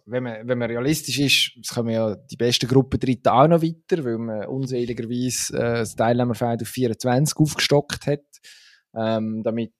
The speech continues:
man jetzt in der ersten Phase von diesen Gruppenmatch, wie ist es?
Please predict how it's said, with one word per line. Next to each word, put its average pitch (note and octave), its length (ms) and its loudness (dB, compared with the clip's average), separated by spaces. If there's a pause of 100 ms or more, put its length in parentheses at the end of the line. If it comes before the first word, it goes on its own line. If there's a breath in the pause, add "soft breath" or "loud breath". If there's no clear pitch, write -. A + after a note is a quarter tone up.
(120)
man A#2+ 140 -4
jetzt - 200 -6
in B2+ 80 -12
der A2+ 140 0
ersten C3+ 480 0 (200)
Phase C3 640 -2
von C3 160 -6
diesen A#2 200 -2
Gruppenmatch, C3+ 840 0 (260)
wie C#3+ 200 2
ist A#2 100 0
es? - 240 -4